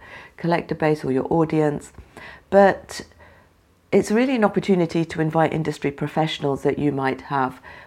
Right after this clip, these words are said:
uh, either met or you've had some kind of loose connection with, or maybe some kind of distance, uh, introduction to. And having your own exhibition really becomes the opportunity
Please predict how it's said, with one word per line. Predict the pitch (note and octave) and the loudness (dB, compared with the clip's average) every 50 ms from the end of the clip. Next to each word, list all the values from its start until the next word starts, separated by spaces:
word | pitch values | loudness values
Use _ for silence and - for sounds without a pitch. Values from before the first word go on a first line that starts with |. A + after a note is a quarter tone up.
| - _ _ _ _ _ - | -20 _ _ _ _ _ -10
uh, | - B1+ A1+ - - - _ _ _ _ _ _ _ _ | -8 -6 -6 -6 -8 -10 _ _ _ _ _ _ _ _
either | - E3 D3 C#3+ | -2 0 2 2
met | C3 C#3 D3+ F#3 G3 F3+ F3+ F3 - - - - - | 2 4 4 4 6 6 4 4 2 0 -4 -4 -2
or | C#3 | 0
you've | C3+ B2+ C3+ C3+ | 0 0 0 -2
had | D#3 D3+ C#3 C#3+ | -2 -4 -4 -4
some | - - C#3+ C3+ C3 C3 | -4 -2 -2 -2 -2 -2
kind | C3 C#3 C3+ C3 | -4 -4 -2 -2
of | B2+ - | -2 -2
loose | D3 C#3+ C#3+ B2+ - - | 0 0 -2 -2 -4 -8
connection | - - D3 D#3 D#3+ - - - - E3 E3 D#3 | -8 -6 -4 -2 -4 -4 -4 -6 -4 -4 -2 0
with, | D#3 D#3 D#3+ D3+ D3+ | 0 2 2 0 0
or | C3 B2+ | -2 -2
maybe | C3+ C3+ C3+ - C#3+ | -2 -4 -4 -6 -6
some | - - C#3+ C#3+ | -6 -6 -8 -8
kind | - - C#3 C3+ | -8 -6 -6 -6
of | C3 - - - - - - - - _ _ | -6 -8 -12 -20 -20 -20 -20 -20 -20 _ _
distance, | - D#3 D3+ - - D3+ C#3 - - - - | 0 0 0 0 0 -2 -2 -2 -6 -8 -6
uh, | - C3+ B2 B2 C3 | -4 -2 -2 -2 -2
introduction | - D3+ C#3+ - - F#3+ - F3+ F3+ - - - - F3 D#3+ D#3+ | -2 -4 -4 -4 -6 -4 0 0 0 0 -2 -4 -4 -4 -4 -4
to. | - - - D#3+ D3+ D3 C#3+ D3 - - - - - - - | -4 -2 2 4 4 4 2 0 -4 -12 -18 -18 -20 -14 -8
And | - E3 F3 | -6 -4 -4
having | F#3 G3+ G#3 A3+ A#3+ G#3+ | -2 0 0 0 2 2
your | G#3 G3 F#3+ | 2 2 2
own | F#3+ F3+ E3+ | 2 2 0
exhibition | D#3+ - - - D#3+ D#3 D#3+ D#3 - - C#3 | -2 -4 -6 -2 0 0 0 0 -2 -4 -2
really | D#3+ E3 E3+ | -2 -2 -2
becomes | E3+ F3+ E3 - - - D#3 D3 D3 | -2 -4 -4 -4 -4 -4 -4 -2 0
the | - | -2
opportunity | D3+ D3+ - D3+ D3+ - - D#3+ D3 D3 C#3 - - C3+ C3+ | -2 -2 -2 -6 -8 -4 -4 -2 -2 -2 -4 -4 -6 -6 -6